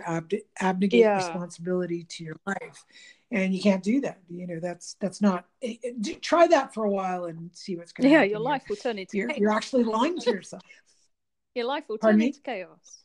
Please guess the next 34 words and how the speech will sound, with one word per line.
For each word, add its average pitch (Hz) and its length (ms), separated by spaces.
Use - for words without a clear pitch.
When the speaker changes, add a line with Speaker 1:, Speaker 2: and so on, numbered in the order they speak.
Speaker 2:
<laughs> 370 80
Speaker 1:
It 311 80
will, 370 260
because 240 300
you're, 240 140
you're, 254 340
you're 240 220
not 240 260
living 226 500
with 208 260
the 208 100
reality 190 600
of 180 180
things 190 460
that, 180 220
okay, 330 300
no 226 200
time, 254 500
Speaker 2:
Mm. 277 40
Speaker 1:
fine. 247 260
No 208 80
time 208 200
and 208 100
space, 190 280
everything 214 280
is 196 80
occurring 208 340
now. 220 240
But 214 320
my 208 260
experience 247 1080
is 185 460
that 196 500
Speaker 2:
Yeah. 202 280